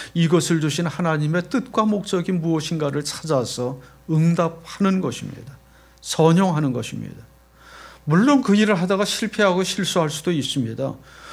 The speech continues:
오늘 본문의 비유 속의 주인공들은, 아, 다섯 달란트, 두 달란트, 그걸 가지고 과감하게 도전해서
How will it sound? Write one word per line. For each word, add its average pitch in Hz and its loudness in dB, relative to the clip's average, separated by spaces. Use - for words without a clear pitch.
오늘 165 6
본문의 175 4
비유 175 2
속의 170 0
주인공들은, 165 -2
아, 110 -8
다섯 - -10
달란트, 110 -8
두 101 -16
달란트, 113 -8
그걸 165 0
가지고 147 -2
과감하게 170 0
도전해서 139 -4